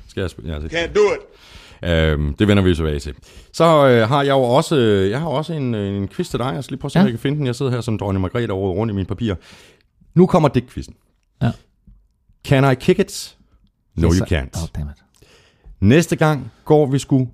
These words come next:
Speaker 1: med en slant. Et onside kick, den fikser jeg. Eller, "Ev, os, den kiksede jeg." Kickers are people too, right? Not anymore, mate. Extra point, nope. Field goals, nej.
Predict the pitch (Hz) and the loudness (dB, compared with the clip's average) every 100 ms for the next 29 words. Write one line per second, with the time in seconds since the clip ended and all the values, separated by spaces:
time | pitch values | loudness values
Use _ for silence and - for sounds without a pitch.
0 | - 82 85 - 71 62 - - - _ | -2 0 0 -2 -10 -12 -18 -20 -20 _
1 | _ - 117 - 117 120 117 117 - 190 | _ -2 -2 2 0 2 0 -2 0 0
2 | - - - 147 - 117 - 73 110 139 | 0 -4 -2 0 0 -2 -2 -2 0 -2
3 | - _ _ _ - 80 69 62 - - | -6 _ _ _ -6 -4 -4 -6 -6 2
4 | 117 127 - _ _ _ _ - 127 - | 2 2 -6 _ _ _ _ -2 0 -2
5 | - _ - 156 - - 85 - 73 69 | -16 _ 0 0 -2 -6 -6 -6 -6 -6
6 | 69 - _ - - - - - - 190 | -8 -14 _ -20 -20 -20 -20 -20 0 2
7 | 196 180 - 143 151 160 139 - 160 165 | 4 2 0 0 2 2 0 4 4 2
8 | - 104 175 - - - _ _ _ _ | 0 0 0 -6 -14 -16 _ _ _ _
9 | - 78 85 110 - 101 101 101 95 110 | -6 -2 0 0 -2 0 4 4 4 2
10 | 131 82 92 151 156 - - _ _ _ | 0 0 2 2 -2 -10 -14 _ _ _
11 | _ - 113 - 139 - 143 151 156 - | _ -4 -2 -2 -8 0 2 2 0 -6
12 | - 67 78 143 - - - - 120 139 | -8 -2 2 2 0 -14 -20 -4 4 6
13 | 139 - 135 131 127 - - 73 76 87 | 4 2 2 4 0 -4 -8 -4 0 2
14 | 120 156 | 2 0